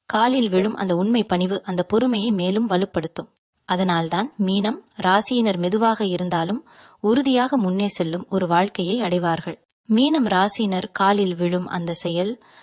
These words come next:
அவர்களின் வாழ்க்கையில் வெளிப்படையாக பேசப்படாத ஒரு மறைமுக பாதுகாப்பை உருவாக்குகிறது. இதை அவர்கள் நேரடியாக உணரமாட்டார்கள். ஆனால் எந்த பெரிய ஆபத்தும் முழுமையாக தாக்காமல் கடந்து போவதை அவர்கள் அனுபவிப்பார்கள்.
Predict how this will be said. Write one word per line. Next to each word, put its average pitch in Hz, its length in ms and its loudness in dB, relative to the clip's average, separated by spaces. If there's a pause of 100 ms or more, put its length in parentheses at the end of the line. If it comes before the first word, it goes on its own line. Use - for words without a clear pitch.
(180)
அவர்களின் 226 440 2
வாழ்க்கையில் 202 640 0
வெளிப்படையாக 196 760 0
பேசப்படாத 175 680 -2 (420)
ஒரு 202 160 2
மறைமுக 208 460 2
பாதுகாப்பை 190 600 0
உருவாக்குகிறது. 170 760 -2 (340)
இதை 254 180 2
அவர்கள் 240 360 0
நேரடியாக 233 580 0
உணரமாட்டார்கள். 180 760 -2 (760)
ஆனால் 220 300 2
எந்த 220 300 2
பெரிய 240 340 2
ஆபத்தும் 202 440 2
முழுமையாக 208 520 0
தாக்காமல் 196 580 0
கடந்து 202 280 0
போவதை 180 400 0
அவர்கள் 170 360 -2
அனுபவிப்பார்கள். 165 720 -2